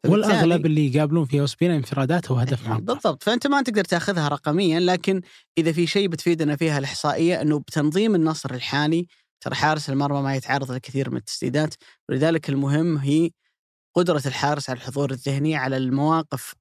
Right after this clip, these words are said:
Speaker 1: القليلة والنادرة جدًا في المباراة اللي أنت بتتعرض فيها إلى خطر، قديش يقدر يخلصك من هالأزمات اللي بتمر عليك. لو بنرجع للمباراة يا أبو سعود، أتوقع أنها ما كانت من أمتع المباريات. مباراة م-،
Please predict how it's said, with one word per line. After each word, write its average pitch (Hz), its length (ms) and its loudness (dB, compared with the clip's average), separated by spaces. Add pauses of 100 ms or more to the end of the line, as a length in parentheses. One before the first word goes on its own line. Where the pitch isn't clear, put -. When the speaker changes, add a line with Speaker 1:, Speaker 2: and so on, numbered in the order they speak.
Speaker 1:
القليلة 147 540 0
والنادرة 139 500 0
جدًا 135 240 -4
في 135 100 -8
المباراة 135 360 -2
اللي 143 120 -2
أنت 139 120 -6
بتتعرض 131 400 -4
فيها 135 280 -4
إلى 131 100 -4
خطر، 156 320 -2 (420)
قديش 139 380 0
يقدر 135 260 -4
يخلصك 131 540 -6
من 131 300 0 (360)
هالأزمات 135 580 -2
اللي 127 240 -4
بتمر 110 340 -8
عليك. - 340 -10 (760)
لو 180 160 2
بنرجع 190 360 2
للمباراة 151 400 0
يا 139 60 0
أبو 127 120 -4
سعود، 180 300 -6
أتوقع 151 340 -4
أنها 139 140 0
ما 131 120 -2
كانت 120 460 -8
من 120 340 -2 (100)
أمتع 123 340 -4
المباريات. 123 640 -4 (120)
مباراة 127 360 -4
م-، - 180 -4